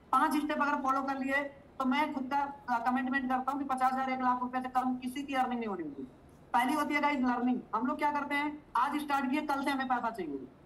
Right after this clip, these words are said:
Sir क्या बता रहे हैं, meeting कितनी हो रही है उससे कोई फर्क नहीं पड़ रहा, उनको आज start किए कल पैसा चाहिए। तो guys ऐसा कोई भी नहीं, हमारे पास जादू की छड़ी है कि नौ हजार तीन सौ, तीन हजार सात सौ लगा दिया, जादू की छड़ी घुमाएं,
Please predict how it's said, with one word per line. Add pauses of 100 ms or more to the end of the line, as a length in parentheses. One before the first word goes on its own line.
(160)
Sir
क्या
बता
रहे
हैं,
meeting
कितनी
हो
रही
है
उससे
कोई
फर्क
नहीं
पड़
रहा,
उनको
आज
start
किए
कल
पैसा
चाहिए। (300)
तो
guys
ऐसा
कोई
भी
नहीं,
हमारे
पास
जादू
की
छड़ी
है (300)
कि
नौ
हजार
तीन
सौ,
तीन
हजार
सात
सौ
लगा
दिया,
जादू
की
छड़ी
घुमाएं,